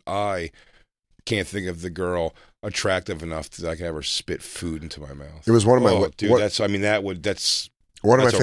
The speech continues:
Speaker 2: favorite
Speaker 1: roughie from, or blow a snot rocket in my mouth.
Speaker 2: Oh!
Speaker 1: You couldn't be hot enough. It's impossible.
Speaker 2: That
Speaker 1: Or I
Speaker 2: will
Speaker 1: wouldn't, like, puke and just be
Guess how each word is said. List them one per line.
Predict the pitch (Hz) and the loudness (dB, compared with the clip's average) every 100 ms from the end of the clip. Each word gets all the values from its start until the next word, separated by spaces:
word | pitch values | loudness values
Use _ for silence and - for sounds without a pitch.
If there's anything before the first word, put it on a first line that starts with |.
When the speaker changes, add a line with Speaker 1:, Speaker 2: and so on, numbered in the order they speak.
| 113 | 6
Speaker 2:
favorite | 107 | 6
Speaker 1:
roughie | 95 | 4
from, | 98 98 | -2 -2
or | 123 135 | 4 4
blow | 117 127 117 | 4 2 2
a | |
snot | - - 123 131 | 0 0 0 2
rocket | 139 139 139 143 | 4 4 4 0
in | |
my | 143 233 | 4 6
mouth. | 247 311 | 6 8
Speaker 2:
Oh! | 370 392 415 370 185 113 78 71 - | 8 8 8 8 6 0 -8 -12 -8
Speaker 1:
You | - 113 | -4 2
couldn't | 170 160 | 2 4
be | 160 | 4
hot | 151 165 | 6 6
enough. | 165 196 - | 6 2 0
It's | 110 | -4
impossible. | - 131 180 226 - - - - - | 0 2 2 0 -6 -10 -12 -14 4
Speaker 2:
That | 127 123 | 6 8
Speaker 1:
Or | |
I | |
Speaker 2:
will | 127 | 8
Speaker 1:
wouldn't, | 147 147 | 6 4
like, | 120 | 2
puke | - 131 143 147 | -2 4 4 4
and | 131 | -2
just | 120 - | -4 -4
be | 123 110 | -4 -4